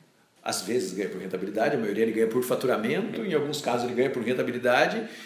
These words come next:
em pouquíssimos casos ele ganha por gestão eficiente da carteira de clientes. Mas cada vez mais isso tá fazendo parte da cultura. Você tem que ter uma carteira e tem que ter um aproveitamento dessa carteira pra que você realmente seja bem remunerado, porque você pode vender bem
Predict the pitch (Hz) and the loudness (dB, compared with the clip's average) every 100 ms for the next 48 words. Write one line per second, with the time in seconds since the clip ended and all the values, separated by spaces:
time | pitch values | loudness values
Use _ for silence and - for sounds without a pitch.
0 | - - 160 160 - 175 165 139 113 - | -12 -4 0 0 -2 -2 -4 -4 -4 -2
1 | 117 123 113 117 117 127 113 117 120 104 | -2 -2 -2 -2 -4 -4 -6 -6 -6 -6
2 | 110 101 107 104 104 113 107 - 107 - | -6 -6 -6 -6 -6 -6 -6 -6 -8 -8
3 | - - 127 143 - 185 220 226 175 143 | -12 -8 -4 -2 -2 0 2 2 0 -2
4 | 123 120 - - - - - 131 131 - | -4 -4 -6 -6 -10 -12 -8 -6 -4 -4
5 | 135 - 127 160 165 - - - - - | -4 -4 -6 -6 -8 -10 -14 -18 -20 -20
6 | - - 131 - 135 117 107 - 123 127 | -14 0 0 2 0 0 0 0 -2 -2
7 | 131 - 131 - 131 131 135 135 107 110 | -2 -2 -2 0 0 0 -2 -2 -2 -2
8 | 127 123 123 135 127 127 113 113 131 127 | -2 -2 -6 -6 -8 -4 0 0 0 -2
9 | 151 151 165 - - - 135 139 135 135 | -4 -2 -6 -6 -14 -2 0 2 0 -2
10 | 135 127 147 127 135 185 202 143 - - | -2 0 2 2 2 0 0 0 0 -4
11 | 131 120 123 127 107 117 120 - 127 180 | -4 -2 0 2 2 2 4 4 0 0
12 | - | -8